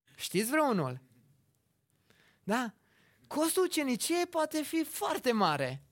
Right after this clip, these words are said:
Să renunți la undița ta de pescar. Toată viața ta e pescuit.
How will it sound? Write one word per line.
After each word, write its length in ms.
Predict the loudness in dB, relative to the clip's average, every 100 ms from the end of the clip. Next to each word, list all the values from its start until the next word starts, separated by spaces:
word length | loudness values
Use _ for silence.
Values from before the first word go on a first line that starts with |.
| _ _ -8
Să 240 | -2 0
renunți 600 | 0 2 2 0 0 -2
la 120 | -2
undița 640 | -2 0 0 0 -2 -2 -2
ta 240 | 0 2
de 140 | 0
pescar. 680 | -2 -2 -4 -2 -4 -4 -8 -16 -20 _ _
Toată 300 | 0 2 2
viața 340 | 2 2 0 -2
ta 180 | 0
e 60 | 0
pescuit. 680 | -2 -6 -6 -6 -8 -14